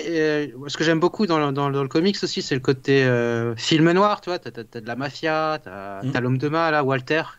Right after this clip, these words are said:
Speaker 1: euh, c'est qui est increvable, là.
Speaker 2: Putain, ouais. Sale bête.
Speaker 1: Et, euh,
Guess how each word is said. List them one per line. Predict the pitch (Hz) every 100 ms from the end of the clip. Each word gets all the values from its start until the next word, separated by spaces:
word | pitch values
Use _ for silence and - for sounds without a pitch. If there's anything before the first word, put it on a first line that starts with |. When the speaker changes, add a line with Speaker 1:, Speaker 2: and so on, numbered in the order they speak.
| -
Speaker 1:
euh, | 98 107 110 _ _
c'est | -
qui | 104
est |
increvable, | 101 - 131 143 147
là. | 156 - - -
Speaker 2:
Putain, | - 113 101
ouais. | 107 - _ _ _ _ _ _ _ _ _ -
Sale | - 131
bête. | 113 107
Speaker 1:
Et, | 120 113
euh, | 113 110 113